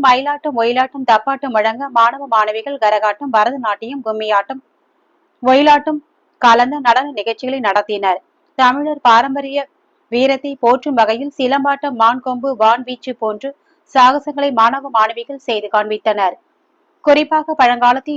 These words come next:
நினைவுபடுத்தும் விதமாக பாக்கு வெட்டி, குத்துக்கால், அஞ்சறை பெட்டி, உரல், செப்பு பாத்திரங்கள், படி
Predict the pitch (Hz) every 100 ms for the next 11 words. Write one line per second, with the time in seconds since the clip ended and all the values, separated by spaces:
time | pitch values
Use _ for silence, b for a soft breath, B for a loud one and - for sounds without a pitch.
0 | 247 247 285 285 285 277 220 226 226 226
1 | 294 - 247 262 294 226 220 285 277 220
2 | 226 214 262 - 240 247 285 277 220 220
3 | 269 247 226 233 294 - 240 233 294 240
4 | 220 226 226 247 285 247 233